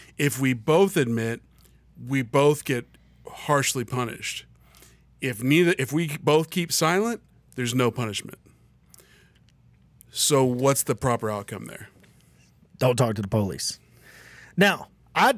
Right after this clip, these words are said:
Speaker 2: I've so, I told this to Bra-, I told this to Braxton.
Speaker 1: But
Speaker 2: I
Speaker 1: that's
Speaker 2: told
Speaker 1: an
Speaker 2: this,
Speaker 1: economics thing.
Speaker 2: and I told this to baby mom number two. So I, I told him, I was like, you know, we were, we were driving back from San Francisco, and whenever, um, I can't remember what happened. Somebody did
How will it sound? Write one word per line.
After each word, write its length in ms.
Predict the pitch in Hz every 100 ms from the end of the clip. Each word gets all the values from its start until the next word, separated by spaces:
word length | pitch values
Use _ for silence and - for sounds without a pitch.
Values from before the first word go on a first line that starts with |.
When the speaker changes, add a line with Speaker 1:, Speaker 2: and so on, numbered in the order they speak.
| -
Speaker 2:
I've 220 | 208 285
so, 160 | - 208
I 100 | 269
told 240 | - 240
this 140 | 165 -
to 80 | -
Bra-, 160 | 156 -
I 80 | 190
told 180 | 185 139
this 140 | 123
to 60 | 113
Braxton. 440 | 131 139 147 147 -
Speaker 1:
But 100 | 156
Speaker 2:
I 40 |
Speaker 1:
that's 100 | 180
Speaker 2:
told 120 | 165
Speaker 1:
an 40 | 156
Speaker 2:
this, 80 | 147
Speaker 1:
economics 400 | 139 202 - -
thing. 140 | 185
Speaker 2:
and 80 | 208
I 40 |
told 180 | 160 135
this 120 | 120
to 60 | -
baby 180 | 117 110
mom 180 | 107
number 200 | 101 95
two. 300 | 92 104 80 - 160
So 320 | - 110 104 92 - -
I, 200 | 143 151
I 120 | - 143
told 180 | 135
him, 100 | 127
I 60 | 101
was 120 | 104
like, 200 | 110 101 - _ - - - _
you 80 | 139
know, 100 | 120
we 180 | 117 151
were, 260 | 135 117 64
we 140 | 147
were 80 | 156
driving 440 | 117 123 131 139 135
back 200 | 143 123
from 260 | 151 147
San 220 | 143 165
Francisco, 480 | 160 - 196 110 95
and 180 | 101 101
whenever, 600 | 113 104 104 101 95 92 - -
um, 640 | 113 104 101 98 98 101 107 - _ _ -
I 40 | -
can't 160 | 190
remember 140 | 135 113
what 100 | 107
happened. 220 | 107 101
Somebody 320 | 120 117 107
did 220 | 98 101